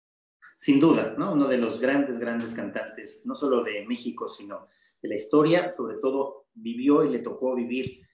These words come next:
el momento de esplendor del mundo de la grabación clásica y el repertorio que llegó a alcanzar, eh, Francisco, empezando justamente con Rossinis y Monteverdis y llegando hasta Wagner,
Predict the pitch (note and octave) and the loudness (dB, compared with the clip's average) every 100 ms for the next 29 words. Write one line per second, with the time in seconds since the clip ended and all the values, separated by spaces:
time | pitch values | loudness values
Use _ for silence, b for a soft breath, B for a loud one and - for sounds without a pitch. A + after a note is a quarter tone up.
0 | _ - A2 A2 B2 B2 A#2+ A#2 G#2+ G#2 | _ -18 -10 -4 -2 -2 -2 -4 -4 -8
1 | - G#2+ G#2 B2 C#3+ D3 C3 A#2 A2 A2 | -10 -10 -4 2 2 4 0 -2 -2 -6
2 | A#2 B2+ A#2+ A#2 G2+ G2 F2+ - - C3 | -6 -6 -6 -6 -8 -8 -10 -10 -8 -4
3 | C3 B2 - _ _ - B2+ B2+ - A#2 | -4 -6 -10 _ _ -6 -4 -4 -8 -8
4 | C3+ D3 - _ _ _ C3 C#3 C3+ - | -6 -8 -12 _ _ _ -8 -4 -6 -8
5 | _ _ A2+ A2 A2 G#2+ G2+ G2+ G#2 - | _ _ -12 -10 -8 -8 -8 -8 -6 -4
6 | - D3 D3 C3+ B2 G#2 G#2+ A2+ A#2 A2+ | 0 4 6 4 2 -4 -4 -4 -2 -2
7 | A2+ G#2 G2 A2 G#2+ - G#2 G2 G2 F#2+ | -4 -8 -8 -6 -6 -8 -8 -6 -6 -8
8 | F#2 - G2+ - C#3+ - C3+ C#3 B B | -10 -14 -8 -4 -6 -2 -4 -4 B B
9 | - G2+ G2+ - A#2+ A#2 G#2+ A#2 - G#2 | -14 -8 -6 0 2 2 0 -4 -6 -4
10 | A2 A2 A2 G#2+ A2 G#2 G2+ G2 B2+ B2+ | -4 -4 -6 -6 -6 -4 -4 -4 -2 2
11 | B2 A2 - G#2+ G2+ G2+ F#2+ G#2 B2+ B2+ | 2 0 -2 -6 -6 -6 -4 2 4 4
12 | A2 F#2+ G2+ G2+ G2+ A#2+ A#2 - - A#2+ | 0 -4 -6 -4 -2 0 0 -2 -6 -4
13 | C#3+ C#3 | -4 -2